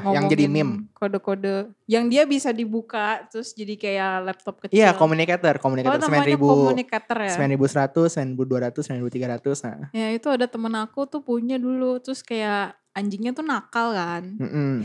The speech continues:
Speaker 2: <laughs> Anjingnya nakal terus dilempar itu, kasihan deh.
Speaker 1: Oh iya?
Speaker 2: Iya.
Speaker 1: Itu mahal padahal.
Speaker 2: Iya, maka dari itu.
Speaker 1: Kalau sekarang tuh kayak, eh, Samsung seri S,
Speaker 2: Hmm.
Speaker 1: Note, iPhone gitu-gitu tuh
Speaker 2: Ya,
Speaker 1: mahal itu.
Speaker 2: makanya orang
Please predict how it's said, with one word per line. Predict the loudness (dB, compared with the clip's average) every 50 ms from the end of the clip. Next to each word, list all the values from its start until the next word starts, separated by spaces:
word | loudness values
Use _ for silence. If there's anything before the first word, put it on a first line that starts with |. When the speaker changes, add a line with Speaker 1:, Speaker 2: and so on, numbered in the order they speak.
| -6 -10 -14 -16 -18 -20 -20 _ _ _
Speaker 2:
<laughs> | _ _ _ _ -20 -20 -18 -18 -6 0
Anjingnya | 2 2 2 2 0 0 0 -2 0
nakal | 2 2 2 2 2 2
terus | 2 0 2
dilempar | 2 2 4 4 4 2 2 2
itu, | 0 0 -2 -4 -6 _ -12 -8
kasihan | -8 -8 -8 -8 -8 -8 -8 -6
deh. | -8 -10 -10 -14 _ _ _ _ _ _ _ _
Speaker 1:
Oh | 2 4
iya? | 6 6 6 4 0 -10 -20 _ _ _ -4
Speaker 2:
Iya. | -2 2 4 4 6
Speaker 1:
Itu | 6 6
mahal | 6 6 6 6 4 4
padahal. | 2 2 0 0 -2 -2 -8 _
Speaker 2:
Iya, | _ 2 4 6 6
maka | 4 2 2 0 0
dari | 0 2 0 0 0 -2
itu. | 2
Speaker 1:
Kalau | 4 6 6 6
sekarang | 4 4 2 2 4 4 2
tuh | 2 2
kayak, | 2 2 2 4 4 2 0 -2 -4 -8 _ _ _ _ _ _ _ _ _ _
eh, | _ -4 -2 -2
Samsung | 0 0 0 0 0 -2 -2 -2 -2 -4
seri | -2 -2 -2 -2 -4
S, | -6 -4 -4 -4 -4 -4 -4 -4 -6 -6 -8 -10 -10 -10 -6
Speaker 2:
Hmm. | -4 -2
Speaker 1:
Note, | 2 2 4 4 4 4 4 2 0 -2 _ _ _ _ _ _
iPhone | -4 -4 -4 0 2 4 6 6 4 2 0 -2
gitu-gitu | -2 -2 0 -2 0 0 0
tuh | -2 0
Speaker 2:
Ya, | 0 2
Speaker 1:
mahal | 2 4 4 4 4 2
itu. | 2 2
Speaker 2:
makanya | 2 0 2 2
orang | 2 2 2 2 2